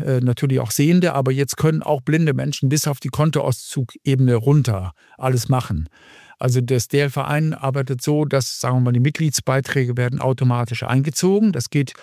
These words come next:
Kommunikation mit der Bank über die, über die sepa-Schnittstelle. Die Gelder, die reinkommen, werden automatisiert den, ähm, Leuten zugeordnet, also den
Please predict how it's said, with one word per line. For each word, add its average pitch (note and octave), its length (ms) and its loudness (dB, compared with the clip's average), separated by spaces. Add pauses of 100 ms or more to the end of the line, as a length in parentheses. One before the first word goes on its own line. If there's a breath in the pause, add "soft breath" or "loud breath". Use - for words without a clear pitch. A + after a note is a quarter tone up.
(260 loud breath)
Kommunikation C3 640 0
mit A#2 140 0
der A2 80 -4
Bank C3+ 420 2
über B2+ 160 2
die, A#2 220 2
über A#2+ 180 0
die A2+ 120 2
sepa-Schnittstelle. G3+ 960 0 (840 loud breath)
Die C#3+ 320 4
Gelder, E3 320 2
die F3 120 2
reinkommen, D#3 600 2
werden C#3 220 0
automatisiert D3+ 1120 -2 (140)
den, B2+ 360 2
ähm, A2 580 0 (440)
Leuten A#2 520 0
zugeordnet, F#3+ 760 -2
also A#2+ 200 -6
den A2+ 420 -4